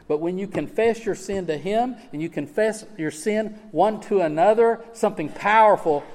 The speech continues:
begins to happen. There's a refreshing that comes, not in just your life alone, but in the body of Christ. Listen to what Proverbs twenty-eight thirteen says, and then we're gonna close.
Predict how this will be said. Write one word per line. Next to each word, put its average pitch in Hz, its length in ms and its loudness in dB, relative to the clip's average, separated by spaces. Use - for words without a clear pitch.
begins 156 400 -4
to 156 100 -6
happen. 135 600 -10
There's 143 200 0
a 143 80 4
refreshing 139 920 0
that - 260 0
comes, 127 460 0
not 202 340 2
in 165 200 -4
just 220 260 0
your 208 160 8
life 190 300 4
alone, 240 520 4
but 160 100 -2
in 151 100 -4
the 131 80 0
body 139 360 0
of - 140 -16
Christ. 104 500 -10
Listen 160 220 -2
to 175 40 8
what 170 180 4
Proverbs 156 500 4
twenty-eight 151 520 -2
thirteen 143 500 -4
says, 113 320 -8
and 117 80 -10
then 127 100 -8
we're 123 80 -8
gonna 120 180 -8
close. 110 520 -6